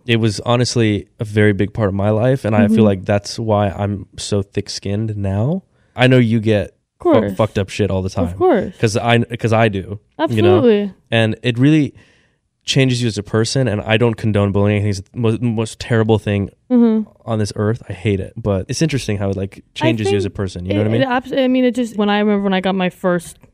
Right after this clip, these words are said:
Speaker 2: hate comment, or I remember when I got my first, you know,
Speaker 1: Yeah.
Speaker 2: constructive criticism or whatever. And when I first received those, I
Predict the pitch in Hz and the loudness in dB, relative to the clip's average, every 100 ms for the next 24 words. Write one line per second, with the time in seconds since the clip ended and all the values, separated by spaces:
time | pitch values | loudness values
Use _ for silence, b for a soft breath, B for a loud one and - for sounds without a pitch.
0 | _ 185 180 - 175 165 165 175 180 180 | _ -4 -4 -4 -6 -6 -4 -2 0 0
1 | 185 185 190 180 180 180 175 175 175 180 | 0 0 0 0 0 0 -2 -2 -4 -2
2 | 175 170 202 180 170 170 170 - 107 92 | -2 -2 -4 -4 -2 -4 -6 0 0 0
3 | - 202 185 - 190 190 180 202 190 175 | -4 -6 -2 -2 -2 -4 -6 -4 -4 -4
4 | 180 180 175 175 180 175 170 175 175 175 | -8 -6 -6 -4 -4 -4 -4 -4 -4 -6
5 | - b b b b _ _ _ 196 202 | -8 b b b b _ _ _ -4 0
6 | 202 196 190 196 _ - _ 233 240 - | 2 0 -4 -14 _ -20 _ 2 2 2
7 | 233 - 240 240 247 269 302 294 _ _ | 0 2 0 2 2 2 2 -2 _ _
8 | _ _ _ _ 196 202 208 226 269 | _ _ _ _ -2 2 2 2 0